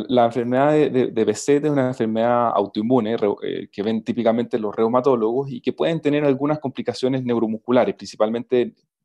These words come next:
polineuropatía. Ahora, las recomendaciones que di anteriormente,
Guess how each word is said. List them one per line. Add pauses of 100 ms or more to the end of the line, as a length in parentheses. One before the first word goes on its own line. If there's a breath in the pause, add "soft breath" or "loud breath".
polineuropatía. (440 soft breath)
Ahora,
las
recomendaciones
que
di
anteriormente,